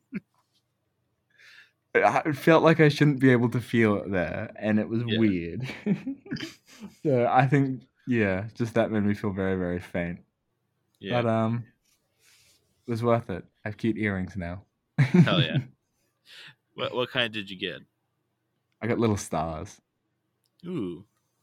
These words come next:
Speaker 2: nice.
Speaker 1: They're very cute.
Speaker 2: 'Cause you're a star?
Speaker 1: Aw. Thanks, Brass.
Speaker 2: No problem.
Speaker 1: <laughs> I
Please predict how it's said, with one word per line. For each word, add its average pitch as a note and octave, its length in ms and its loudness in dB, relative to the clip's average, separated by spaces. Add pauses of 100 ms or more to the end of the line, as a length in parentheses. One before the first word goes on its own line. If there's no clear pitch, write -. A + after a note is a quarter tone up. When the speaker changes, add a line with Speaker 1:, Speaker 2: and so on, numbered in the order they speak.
(120)
Speaker 2:
nice. F#2 480 -14
Speaker 1:
They're F#2+ 120 -6
very F2+ 240 -4
cute. E2 280 -8
Speaker 2:
'Cause G#2+ 180 -2
you're G#2+ 200 0
a A2 60 -4
star? A2+ 420 -10 (1160)
Speaker 1:
Aw. F#2+ 960 -6 (1500)
Thanks, G#2 320 -4
Brass. E2 500 -6 (1120)
Speaker 2:
No G2 200 -8
problem. D2 480 -10 (580)
Speaker 1:
<laughs> - 420 -20
I D3 80 6